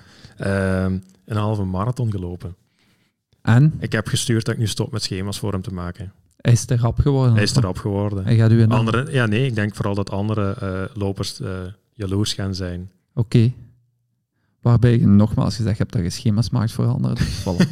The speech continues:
Speaker 1: <laughs> Ja, maar dat hebben we al eerder gezegd, hè. Dat is niks nieuw. Ik, allee, ik bedoel, en die
Speaker 2: Ja.
Speaker 1: agenda is ook maar gelimiteerd.
Speaker 2: En, en, maar je zit content van
Speaker 1: Ah, ik
Speaker 2: uw
Speaker 1: ben on-,
Speaker 2: schema
Speaker 1: ik ben
Speaker 2: en,
Speaker 1: ongelooflijk
Speaker 2: ah.
Speaker 1: content van... van, eh,
Speaker 2: Hij zit er
Speaker 1: de
Speaker 2: dus met zo'n brede lach op
Speaker 1: Ja,
Speaker 2: dit
Speaker 1: nee, maar
Speaker 2: moment.
Speaker 1: ik, ik ben altijd blij wanneer dat iemand beloond wordt voor de inzet.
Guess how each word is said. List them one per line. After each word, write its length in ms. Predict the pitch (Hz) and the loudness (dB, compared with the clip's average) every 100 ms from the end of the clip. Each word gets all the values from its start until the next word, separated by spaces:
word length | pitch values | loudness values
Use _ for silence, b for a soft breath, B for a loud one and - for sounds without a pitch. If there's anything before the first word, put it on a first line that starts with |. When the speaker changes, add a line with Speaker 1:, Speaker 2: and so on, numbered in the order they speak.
| - | -4
Speaker 1:
<laughs> 180 | - - | -16 -8
Ja, 120 | 110 | -6
maar 100 | 101 | -6
dat 120 | 95 95 | -6 -6
hebben 180 | 98 101 | -4 -4
we 60 | |
al 60 | 92 | -4
eerder 200 | 92 98 | -6 -6
gezegd, 360 | 95 90 87 113 | -6 -8 -8 -8
hè. 80 | |
Dat 120 | 104 95 | -8 -8
is 80 | - | -10
niks 260 | 90 - | -12 -10
nieuw. 260 | 101 95 98 | -8 -6 -6
Ik, 220 | - 101 110 | -10 -10 -8
allee, 140 | 98 | -8
ik 60 | 95 | -6
bedoel, 220 | 95 98 | -8 -6
en 160 | 104 | -6
die 100 | 98 | 0
Speaker 2:
Ja. 60 | 113 | 0
Speaker 1:
agenda 320 | 101 101 101 | 0 -4 -6
is 140 | 95 95 | -8 -10
ook 100 | 107 | -8
maar 140 | 101 | -6
gelimiteerd. 460 | 101 98 95 95 139 143 | -4 -4 -4 2 4 4
Speaker 2:
En, 20 | - | 2
en, 320 | 113 120 - | -2 -2 -4
maar 160 | 110 120 | -2 2
je 60 | |
zit 160 | 123 123 | 2 4
content 460 | 123 110 107 127 | 2 4 4 4
van 120 | 127 123 | 2 2
Speaker 1:
Ah, 80 | 131 | 4
ik 40 | |
Speaker 2:
uw 60 | 120 | 4
Speaker 1:
ben 100 | 104 | 4
on-, 60 | |
Speaker 2:
schema 220 | 107 123 | 4 4
Speaker 1:
ik 80 | 135 | 4
ben 140 | 131 - | 4 2
Speaker 2:
en, 60 | |
Speaker 1:
ongelooflijk 460 | 104 107 117 117 113 | 2 2 0 0 0
Speaker 2:
ah. 60 | |
Speaker 1:
content 400 | - 107 107 107 | 0 -2 -2 -2
van... 320 | - 101 98 92 | -4 -4 -4 -4
van, 300 | 98 95 95 | -4 -4 -4
eh, 200 | 92 90 | -4 0
Speaker 2:
Hij 100 | 117 | 4
zit 200 | - 117 | 6 6
er 60 | 110 | 6
Speaker 1:
de 60 | |
Speaker 2:
dus 180 | 123 120 | 4 4
met 120 | 127 | 2
zo'n 320 | - 156 151 | 4 4 4
brede 320 | 98 101 143 123 | 4 4 4 4
lach 260 | 95 107 | 2 2
op 100 | 127 | 4
Speaker 1:
Ja, 60 | 185 | 4
Speaker 2:
dit 100 | 135 | 6
Speaker 1:
nee, 120 | 131 | 6
maar 140 | 127 | 6
Speaker 2:
moment. 140 | 120 123 | 4 2
Speaker 1:
ik, 60 | |
ik 100 | 143 | 0
ben 160 | 143 151 | 0 0
altijd 380 | 139 160 160 131 | 0 0 -2 -2
blij 200 | 120 135 | -2 0
wanneer 220 | 127 127 | 0 0
dat 140 | 117 | -2
iemand 280 | 120 123 117 | -2 0 0
beloond 320 | 104 104 123 | -2 -2 -2
wordt 160 | 123 117 | -2 -4
voor 180 | 120 101 | -4 -4
de 100 | 104 | -6
inzet. 480 | 95 95 95 90 | -6 -4 -4 -6